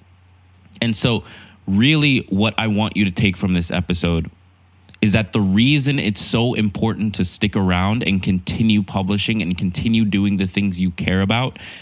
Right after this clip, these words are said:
is because at some point it's going to attract an opportunity. And this isn't some law of attraction nonsense. This is how life works. When we constantly put things out,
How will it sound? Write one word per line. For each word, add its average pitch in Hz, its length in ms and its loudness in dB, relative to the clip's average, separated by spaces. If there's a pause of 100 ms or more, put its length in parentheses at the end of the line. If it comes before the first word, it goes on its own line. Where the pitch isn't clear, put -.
is 104 160 -2
because 104 320 0
at 98 160 -2
some 117 400 -2
point 104 380 0 (580)
it's 98 140 -2
going 104 340 0
to 101 140 -2
attract 87 420 -4
an 87 80 -2
opportunity. 82 800 -4 (420)
And 117 80 2
this 165 180 2
isn't 143 320 0
some 120 300 0
law 101 320 2
of 101 80 0
attraction 101 880 0
nonsense. 85 760 -2 (220)
This 107 220 0
is 113 340 2 (460)
how 117 260 -2
life 98 440 0
works. 90 720 -4 (360)
When 104 160 2
we 104 80 4
constantly 110 640 -2
put - 260 -6
things 95 340 -2
out, 101 300 0